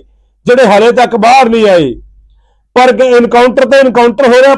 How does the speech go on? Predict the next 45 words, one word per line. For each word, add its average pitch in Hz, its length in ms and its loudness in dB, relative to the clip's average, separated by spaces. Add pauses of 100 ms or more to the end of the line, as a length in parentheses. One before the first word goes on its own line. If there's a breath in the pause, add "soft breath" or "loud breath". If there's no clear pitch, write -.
ਪੰਜਾਬ 226 420 -2
ਦੀ 254 100 -2
ਪੁਲਿਸ 226 340 -6
ਦੁਆਰਾ, 208 560 0 (580)
ਇਹ 254 120 2
ਵੀ 285 140 -2
ਕਿਤੇ 262 280 0
ਨਾ 269 140 2
ਕਿਤੇ 247 260 -2
ਆਪਣੇ 247 360 0
ਸਟਾਰ 226 460 0
ਲਵਾ-, 214 360 -2 (140)
ਲਵਾਉਣ 208 360 0
ਦੇ 240 100 2
ਚੱਕਰ 226 420 -4
ਦੇ 247 120 2
ਵਿੱਚ 196 220 -4
ਹੋ 180 140 -2
ਰਹੇ 214 120 -2
ਨੇ। 240 140 2 (460 soft breath)
ਇਹਦੇ 254 360 2
ਵਿੱਚ 220 280 -2
ਵੀ 226 200 -4
ਹਾਈ 202 420 0
ਕੋਰਟ 196 340 -2 (120)
ਸੀ 190 240 -6
ਬੀ 220 140 -2
ਆਈ 240 180 0
ਦੁਆਰਾ 190 520 0 (360)
ਜਾਂਚ 214 320 0
ਕਰਵਾਉਣ 190 400 -2
ਜਾ 139 180 -2
ਰਿਹਾ। 135 180 -4 (1080)
ਉਹ 208 120 0
ਤਾਂ 247 180 2
ਰਿਹਾ 254 180 2
ਸੀ 196 240 -2
ਬੀ 202 120 -2
ਆਈ 220 140 0
ਦਾ 226 120 0
ਮਾਮਲਾ 214 420 0
ਤੇ 208 160 -2
ਹਾਈ 175 220 -2
ਕੋਰਟ 180 300 -4
ਦਾ, 185 140 0